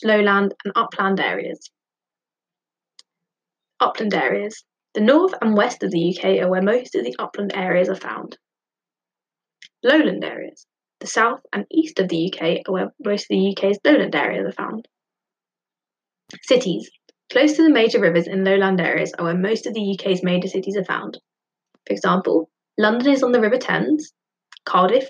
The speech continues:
is on the Severn Estuary, and Liverpool is on the River Mersey. Let's just do a quick recap of that. Examples of major U K rivers that are close to, major U K cities, excuse me, that are close to main rivers.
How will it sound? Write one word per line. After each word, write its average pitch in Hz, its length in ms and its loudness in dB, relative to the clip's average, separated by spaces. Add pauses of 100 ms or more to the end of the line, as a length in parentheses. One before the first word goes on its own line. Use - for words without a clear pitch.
is - 80 -18
on 190 80 -2
the 190 80 -2
Severn 226 260 0
Estuary, 202 480 -4 (160)
and 208 140 -8 (320)
Liverpool 226 480 4
is 208 80 -4
on 180 140 2
the 180 60 2
River 175 160 0
Mersey. 180 440 -2 (4000)
Let's 302 140 4
just 302 120 2
do 226 100 6
a - 20 2
quick - 160 0
recap 208 240 -12
of - 160 -20
that. - 180 -8 (800)
Examples 277 460 4
of 220 80 -2
major 233 280 -2
U 269 180 -10
K 254 160 -2
rivers 180 320 0
that - 100 -14
are - 100 -16
close 190 200 -2
to, - 120 -16 (300)
major 240 300 2
U 247 200 -2
K 226 120 2
cities, 208 440 -2
excuse 180 320 -8
me, 214 160 -8 (380)
that - 100 -6
are - 60 -6
close 226 240 2
to 220 100 -6
main 196 200 4
rivers. - 340 -6